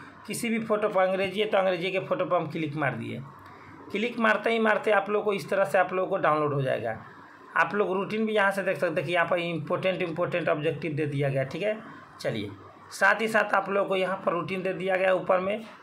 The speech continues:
बैक में करता हूँ, देखिए यहाँ पर रूटीन दे दिया गया है।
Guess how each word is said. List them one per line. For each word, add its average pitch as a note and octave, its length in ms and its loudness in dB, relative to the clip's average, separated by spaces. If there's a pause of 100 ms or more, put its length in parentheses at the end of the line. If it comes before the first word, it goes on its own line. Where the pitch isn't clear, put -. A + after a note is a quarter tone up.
(140)
बैक E3+ 240 2
में F#3 160 0
करता F3+ 260 2
हूँ, G3+ 240 0
देखिए F#3 360 -4 (540)
यहाँ E3+ 180 2
पर F3+ 140 2
रूटीन E3 300 -2
दे D#3+ 100 0
दिया C#3 240 0
गया B2 200 0
है। A2+ 180 -6